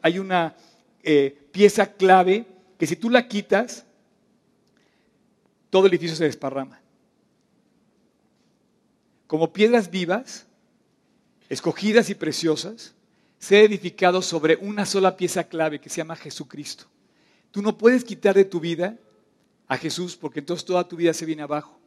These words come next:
Esa es la razón por la que el mundo está como está, porque ha quitado la piedra viva y por eso está como está. Y si tú quieres empezar el año nuevo, tú no puedes quitar a Cristo de esa construcción de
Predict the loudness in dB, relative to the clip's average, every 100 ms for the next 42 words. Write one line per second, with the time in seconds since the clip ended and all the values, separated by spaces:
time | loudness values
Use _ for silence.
0 | _ _ _ _ _ -6 -2 2 2 2
1 | -6 -6 -4 -6 -8 -12 -12 -8 -6 -6
2 | -10 -4 -2 -2 -4 -6 -6 -4 0 2
3 | 2 -2 0 0 0 -2 -2 -8 -10 -16
4 | _ _ _ _ -16 0 0 0 -4 -4
5 | -4 -16 -10 -10 -10 _ _ _ _ _
6 | _ _ _ _ -8 -4 0 2 2 0
7 | 4 4 4 0 -4 -4 -4 -4 -6 -14
8 | _ _ _ _ -12 -6 -2 4 4 2
9 | -6 -2 2 2 2 -6 -6 -4 -6 -6
10 | -2 -2 -2 -2 -4 -8 _ _ _ _
11 | _ _ _ _ _ _ _ -6 -4 -4
12 | -10 -8 -10 -8 -10